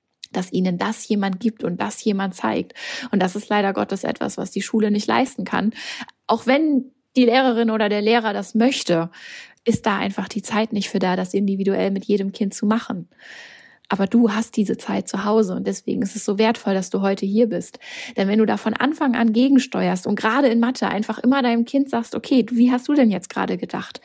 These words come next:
Okay, guck mal, du hättest auch noch die Strategie und die Strategie zur Auswahl. Und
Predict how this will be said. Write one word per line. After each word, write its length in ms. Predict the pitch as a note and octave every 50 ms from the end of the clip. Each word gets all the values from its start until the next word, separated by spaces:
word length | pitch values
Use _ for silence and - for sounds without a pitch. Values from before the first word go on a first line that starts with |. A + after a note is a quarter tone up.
| - - - - - - - -
Okay, 400 | - A3+ - B3+ C4 A#3 - - -
guck 160 | - B3+ B3+
mal, 100 | A#3 G#3+
du 60 | G3+
hättest 380 | G#3+ A3 A#3 - A3+ A3 - -
auch 100 | A3+ -
noch 140 | A3+ A3 -
die 160 | - C4 C4
Strategie 520 | - - - A3 G#3+ - G3+ F#3+ G#3 G3
und 160 | - G3+ G3
die 120 | A#3+ B3+ C4
Strategie 500 | - - - G#3 G3+ G3+ F#3+ G3+ G3 F#3+
zur 220 | - - - -
Auswahl. 540 | A#3 B3+ C#4+ D4 - - - - - - - - _ _ _ _ _ _ _ _ _ _ _ _ _ _ _ _ _ _ _ - - - - - - - - - - - _
Und 520 | - G#3 G3 G3 G3 G3 - - - -